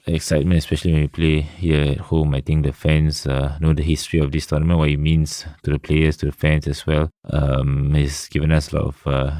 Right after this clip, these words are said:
joy, uh, excitement over the years. So, yeah, and, uh, as recent as last year, I think our run to the semifinals, despite it being, uh, during the covid times, I think the fans came out, showed their, you know, give us their, their, the fullest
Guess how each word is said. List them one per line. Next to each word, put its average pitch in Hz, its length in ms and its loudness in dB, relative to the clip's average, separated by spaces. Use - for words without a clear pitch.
joy, 82 380 0
uh, - 60 -6
excitement 76 460 -2
over 71 120 -2
the 71 80 0
years. 76 560 -2
So, 73 380 -6
yeah, 80 300 2
and, 73 160 0
uh, 71 260 2
as - 120 -8
recent 80 280 0
as 76 160 0
last 76 240 0
year, 78 120 0
I 71 40 -4
think 80 280 -2
our 71 180 0
run 76 160 0
to 73 60 -2
the 71 60 -2
semifinals, 73 720 -4
despite - 480 -2
it 78 220 2
being, 87 400 4
uh, 71 440 -2
during 78 220 -2
the 73 80 -2
covid 78 380 0
times, 76 420 0
I - 80 -4
think 80 320 0
the 92 80 -14
fans 80 320 0
came 80 240 0
out, 80 180 0
showed 71 240 -4
their, 71 260 0
you - 80 -6
know, 76 140 0
give 73 160 -2
us 76 140 -2
their, 69 340 -2
their, 69 180 -4
the 69 140 -6
fullest - 520 -4